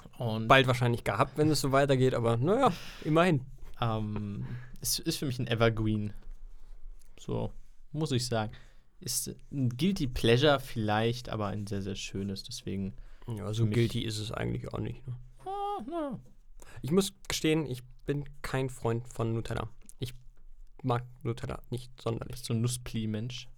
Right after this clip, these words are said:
Speaker 2: Nee, wenn, dann Bellmandel. Tatsächlich. Bellmandel oder besagtes Schokomack. Ähm, Nutella ist, äh, die ganze Palmöl-Geschichte, die kannst du eh außen vor lassen, weil bis auf so ein paar, äh, Sachen aus dem Biomarkt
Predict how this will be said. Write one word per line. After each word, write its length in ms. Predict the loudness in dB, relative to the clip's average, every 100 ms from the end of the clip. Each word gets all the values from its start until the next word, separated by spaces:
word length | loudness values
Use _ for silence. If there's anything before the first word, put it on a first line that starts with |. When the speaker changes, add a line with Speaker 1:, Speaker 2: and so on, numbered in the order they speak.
| -18 -16 -16 -16 -18 -16 -10 0
Speaker 2:
Nee, 180 | 4 4
wenn, 140 | 6
dann 160 | 4 6
Bellmandel. 600 | 6 6 4 4 0 -4 -10 -18 -18 -20 -20 -20 -16
Tatsächlich. 500 | -8 -6 -4 -4 -6 -6 -8 -10 -4
Bellmandel 440 | 2 4 4 4
oder 360 | 4 4 4 2 -4 -16 -20 -4
besagtes 420 | 2 4 2 0
Schokomack. 460 | 0 2 4 2 0 -6 -18 -18 -18 -4
Ähm, 380 | 2 4 4 0
Nutella 480 | 0 2 4 2 2
ist, 520 | 0 -2 -2 -4 -8 -14 -16 -18 -18 -20 -20 -14 -6
äh, 120 | -4
die 220 | -2 -4
ganze 340 | 2 4 4 4
Palmöl-Geschichte, 840 | 6 6 6 4 0 -2 0 0
die 140 | 2
kannst 260 | 0 0 0
du 20 |
eh 140 | 0 0
außen 180 | 0 -2
vor 200 | 0 0
lassen, 300 | 0 0 2
weil 220 | 4 2
bis 200 | 0 -2
auf 120 | -2
so 100 | 0
ein 100 | 0
paar, 840 | 2 4 6 6 2 0 2 2
äh, 40 | 2
Sachen 460 | 0 2 0 0 -2
aus 160 | 0
dem 140 | 0 0
Biomarkt 600 | 2 2 4 2 0